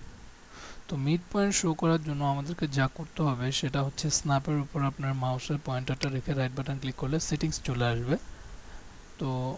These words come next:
ওখানে ক্লিক করলে দেখুন আরেকটা অপশন চলে এসেছে, এখানে ডাইনামিক অবজেক্ট, অবজেক্ট স্ন্যাপ। এখানে এই অবজেক্ট স্ন্যাপে গিয়ে আমরা সিলেক্ট অল ক্লিক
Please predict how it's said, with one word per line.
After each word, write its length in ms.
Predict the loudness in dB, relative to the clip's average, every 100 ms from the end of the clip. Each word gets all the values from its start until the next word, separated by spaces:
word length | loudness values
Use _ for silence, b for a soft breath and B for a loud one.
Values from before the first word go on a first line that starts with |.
| -4
ওখানে 240 | 0 0
ক্লিক 240 | 2 0 0
করলে 240 | 2 2 4
দেখুন 280 | 2 2 2
আরেকটা 380 | 2 0 -2
অপশন 240 | -2 -4 -4
চলে 220 | -2 -2
এসেছে, 680 | -2 -6 -4 0 2 2 4
এখানে 420 | 4 4 2 -2 -2
ডাইনামিক 460 | -2 0 0 -2 -2
অবজেক্ট, 460 | -4 -2 -2 -2 -4
অবজেক্ট 340 | -2 -4 -4
স্ন্যাপ। 360 | -2 2 4 2 -6 B B B B B -8
এখানে 400 | -2 0 0 0 -2 0
এই 160 | 0 2
অবজেক্ট 440 | 0 0 0 2 2
স্ন্যাপে 500 | 4 4 4 4 2
গিয়ে 420 | 4 4 2 0
আমরা 420 | -2 0 2 2
সিলেক্ট 520 | 0 0 2 2 0 0
অল 260 | 4 4 4 0
ক্লিক 160 | -2